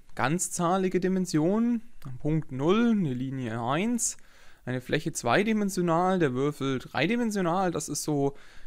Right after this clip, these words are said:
die Denkwelt, die euklidische, geometrische Denkwelt, die wir so von klein auf kennengelernt haben. Ich werde jetzt, und das ist auch der Punkt, äh, geistige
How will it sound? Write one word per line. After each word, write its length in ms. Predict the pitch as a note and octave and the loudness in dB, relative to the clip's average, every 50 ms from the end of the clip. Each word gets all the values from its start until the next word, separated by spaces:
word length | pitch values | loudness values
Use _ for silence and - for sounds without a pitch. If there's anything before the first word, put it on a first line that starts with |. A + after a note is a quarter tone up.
| - - | -8 -6
die 160 | C3+ C3 - | -6 -2 0
Denkwelt, 640 | B2 A#2 C#3 F#3 G3 - - E3+ E3+ E3+ F3+ F3+ E3 | 2 2 2 2 0 -2 0 2 4 4 4 2 2
die 80 | D3+ C#3 | 0 -2
euklidische, 760 | C3+ C3 A#2+ - - D3+ E3+ F#3 G3 F#3+ F3+ - E3+ D#3+ D#3+ | -2 -2 -4 -4 -6 -6 -4 -2 -2 -2 0 2 2 2 2
geometrische 720 | D#3 C#3 C3 B2 B2 C3+ F3 G3 - - - F3+ - - D3 | 2 -2 -2 -2 0 0 0 -2 0 0 -2 0 0 -2 -2
Denkwelt, 760 | A#2 B2+ C#3 E3 F3+ - C#3+ C3+ C#3 D3+ D#3+ E3+ D#3+ E3 - | -2 -2 -2 -2 -2 -2 0 2 2 4 2 2 0 -2 -4
die 140 | C#3+ C#3 | -4 -2
wir 160 | C3+ C#3+ C#3 C3+ | 2 2 2 2
so 220 | C3+ C3+ C3+ C3 | 0 -2 -2 -4
von 180 | - - C#3 B2+ | -4 -6 -6 -6
klein 320 | - C3 A#2+ B2 C3+ C3 | -2 0 0 0 0 -2
auf 160 | B2+ B2 - | -4 -6 -8
kennengelernt 720 | - - C3 C#3 E3 F#3 F#3 F#3 F3+ F3+ F3+ F3+ F#3 E3+ D3 | -8 -8 -4 -2 0 0 2 2 2 2 2 0 -2 -2 -2
haben. 480 | D3 C3+ C#3+ D#3 E3 E3+ E3+ F3 E3+ - - - - - - - - - - - - - | 0 2 2 2 2 0 0 0 -2 -6 -10 -18 -18 -18 -18 -20 -20 -20 -20 -20 -20 -14
Ich 220 | - - C#3 - B2+ | -10 -10 -8 -4 -2
werde 340 | B2+ B2+ C3+ D#3+ E3 E3+ E3 | 0 2 2 4 4 4 4
jetzt, 440 | D#3 D#3 D#3 - - - - - | 2 2 2 0 -2 -2 -2 -4
und 180 | - C3+ C3 B2 | -8 -10 -6 -4
das 180 | C3 C3+ - - | -4 -4 -2 -4
ist 100 | - C#3 | -4 -4
auch 160 | C3 - - | -6 -4 -2
der 140 | - C3+ C3 | 0 0 0
Punkt, 540 | - - D3+ D#3 E3 E3 D3+ - - - | 2 2 2 2 2 2 -2 -4 -8 -12
äh, 340 | - - - - C3 C3+ C3+ | -12 -8 -4 -2 -2 -2 0
geistige 1000 | C3 B2 B2 A2+ B2+ D3 D3+ - - - C#3+ C#3 C#3 C#3+ C3+ C3+ C3+ C3 B2+ B2 | 0 2 2 2 2 2 0 -2 -2 -2 -2 -2 0 2 2 4 4 4 2 0